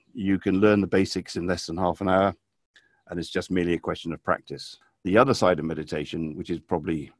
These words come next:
um, more commonly understood, is meditating actually on particular topics. So rather than having an empty mind, you're focusing your mind on something specific.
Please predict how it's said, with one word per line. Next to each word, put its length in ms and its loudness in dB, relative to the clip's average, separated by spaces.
um, 400 -10
more 200 -2
commonly 520 -6
understood, 460 -4
is 420 -2
meditating 580 2
actually 520 -4
on 380 0
particular 380 -6
topics. 580 -8
So 220 -2
rather 280 4
than 100 0
having 200 0
an 100 0
empty 240 -2
mind, 340 -2
you're 160 -2
focusing 420 -2
your 120 -4
mind 280 -2
on 320 -6
something 340 -6
specific. 600 -8